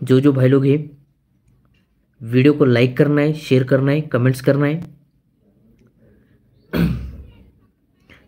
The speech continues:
कितने भाई लोग दोस्तों कहाँ कहाँ से, सभी लोगों ने यहाँ पर मुझे बताना है। और सभी के कमेंट्स में देख रहा हूँ कि आप लोगों ने ज़रूर से ज़रूर रखना है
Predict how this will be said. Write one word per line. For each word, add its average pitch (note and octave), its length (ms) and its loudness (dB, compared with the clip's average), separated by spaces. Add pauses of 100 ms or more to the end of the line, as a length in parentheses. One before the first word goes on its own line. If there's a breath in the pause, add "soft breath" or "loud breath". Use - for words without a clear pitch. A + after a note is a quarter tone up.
(180)
कितने E3+ 260 0
भाई D#3+ 140 4
लोग D#3+ 160 4
दोस्तों D#3 320 0
कहाँ B2+ 280 -2
कहाँ C#3 140 0
से, D#3 240 0
सभी D#3 240 2
लोगों E3 180 4
ने D#3+ 60 2
यहाँ D3+ 120 0
पर D#3 100 0
मुझे C#3+ 220 0
बताना C3 280 0
है। D3 200 -8 (460 soft breath)
और A#2+ 180 -2
सभी D#3 360 2
के G#3 140 2
कमेंट्स F3 380 2
में E3+ 140 2
देख C#3+ 180 2
रहा C#3 120 2
हूँ E3 420 -8
कि C#3+ 100 0
आप A2+ 240 -4
लोगों A2+ 200 -2
ने B2+ 120 0
ज़रूर A2+ 280 -2
से B2+ 140 -8
ज़रूर B2 360 -2
रखना C3 220 -2
है C3+ 100 -4